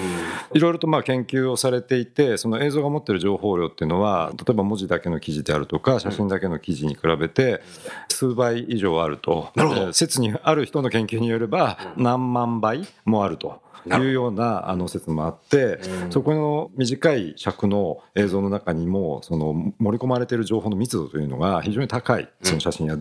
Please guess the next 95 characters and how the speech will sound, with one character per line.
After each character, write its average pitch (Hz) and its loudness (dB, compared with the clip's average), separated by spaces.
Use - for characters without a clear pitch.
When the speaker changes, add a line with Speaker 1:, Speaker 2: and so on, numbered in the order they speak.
Speaker 1:
文 95 2
字 71 -6
に 65 -6
比 - -4
べ 71 0
て。 65 -2
Speaker 2:
う - -2
ん。 92 -2
Speaker 1:
っ - -14
て 160 6
い 160 6
う 156 -2
こ 160 -4
と 160 -2
で 151 2
言 143 0
う 139 -8
と、 160 2
つ 233 2
い 117 -4
そ 107 2
の 98 2
動 104 2
画 95 2
を 92 2
先 98 -2
生 - 0
が 92 4
今 92 -2
お 80 -6
っ - -4
し 87 -4
ゃ - 0
っ - 0
た 87 0
よ 80 2
う - 0
に、 82 -2
Speaker 2:
う - -4
ん。 - -8
Speaker 1:
続 147 2
け 160 2
て 151 0
見 123 -2
た 113 0
く 92 -6
な 87 -2
る 73 -4
っ - -20
て - 0
い 98 4
う - 2
よ 98 0
う - -6
な 104 0
Speaker 2:
な 143 0
る - -
ほ 117 -2
ど。 104 0
Speaker 1:
魅 113 4
力 135 0
を 123 0
持 104 0
っ - -10
て 92 -6
い 85 2
る 82 -4
ツ 92 -2
ー 87 0
ル 82 0
で 87 2
あ 95 2
る 107 0
こ 147 -8
と 233 2
は 196 2
間 101 0
違 80 -4
い 73 -4
な 73 -2
い 69 -6
と - -18
思 - -14
う - -10
ん - -10
で - -4
す 98 6
ね。 95 4
Speaker 2:
な 87 0
る 80 -6
ほ 80 -4
ど 87 -4
ね。 120 -4
Speaker 1:
は 101 2
い。 76 -8